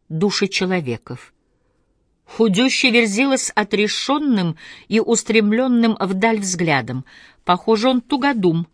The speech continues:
кто бесконечно переваривает услышанное, прежде чем усмехнуться или высказать мнение. Судя по виду, кузнец ещё не усвоил,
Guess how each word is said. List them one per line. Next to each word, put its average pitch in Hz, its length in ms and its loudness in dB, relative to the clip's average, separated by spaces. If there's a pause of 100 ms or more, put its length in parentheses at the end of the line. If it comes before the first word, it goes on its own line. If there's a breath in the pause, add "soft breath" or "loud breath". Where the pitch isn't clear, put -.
(560)
кто - 180 0
бесконечно 196 800 0
переваривает 240 720 2
услышанное, 170 680 -2
прежде 165 380 -2
чем 165 320 -2 (480 soft breath)
усмехнуться 196 960 -2
или 160 300 -2
высказать 196 580 -6
мнение. 135 540 -6 (760 loud breath)
Судя 320 320 0
по 330 140 -2
виду, 320 220 0
кузнец 302 580 -2
ещё 277 440 -2
не 294 140 -2
усвоил, 262 760 -2